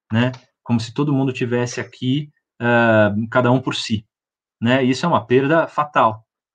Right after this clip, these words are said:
né? Ah, e a outra, que a coisa que ele fala, é que a gente talvez se perca de nós mesmos, que aí é realmente não saber o que a gente tá fazendo aqui, né?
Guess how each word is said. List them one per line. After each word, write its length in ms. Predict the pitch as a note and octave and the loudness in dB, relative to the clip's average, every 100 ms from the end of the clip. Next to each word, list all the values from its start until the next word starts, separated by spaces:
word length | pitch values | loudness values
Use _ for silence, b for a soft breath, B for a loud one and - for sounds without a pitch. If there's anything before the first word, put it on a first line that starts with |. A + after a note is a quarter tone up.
| _ | _
né? 260 | G#2+ C3 D3 b b _ | -4 -4 -8 b b _
Ah, 520 | B2 B2+ A#2+ A2+ A2+ A#2 | 2 4 4 2 -2 0
e 120 | E3+ | 2
a 100 | D#3+ | 4
outra, 720 | D3+ A3 A3 - A2 G2 - _ | 4 2 0 -4 -4 -6 -10 _
que 120 | - A#2 | -8 -6
a 60 | |
coisa 220 | A2+ A#2+ | -2 -2
que 80 | A#2 | -2
ele 100 | A2+ | -6
fala, 280 | A2 D3+ C#3+ | -2 -2 -2
é 60 | C#3 | -4
que 120 | C#3+ | -6
a 20 | |
gente 300 | D3 D3 - - - | -6 -10 -16 -20 -10
talvez 640 | D#3 C3+ B2+ E3 - - _ _ _ _ _ - | -2 0 2 0 0 -14 _ _ _ _ _ -10
se 160 | - | -10
perca 320 | - C#3+ C3+ | -4 -4 -4
de 100 | B2+ | -4
nós 220 | C3 C3 B2 | -4 -2 0
mesmos, 600 | A2 G2 F#2 F#2 - - _ _ _ _ _ | -2 -2 -8 -14 -20 -20 _ _ _ _ _
que 120 | C#3 | 2
aí 400 | C3 B2 C#3+ D#3+ - _ - | 4 4 0 -4 -8 _ -2
é 320 | C3+ C#3+ C#3+ | 0 0 -4
realmente 460 | A2 D#3 D3+ C3 B2+ | -6 -2 0 -2 -2
não 160 | C3 B2 | -2 -2
saber 320 | D3+ B2 A2 | -6 -4 -4
o 80 | A2 | -4
que 80 | |
a 40 | G#2+ | -8
gente 140 | G#2+ | -10
tá 100 | G#2+ | -12
fazendo 360 | - A2 G#2 A2+ | -12 -8 -6 -6
aqui, 240 | - F#2+ _ _ _ _ _ | -10 _ _ _ _ _ _
né? 300 | G#2+ A#2+ A#2+ | -2 -2 -2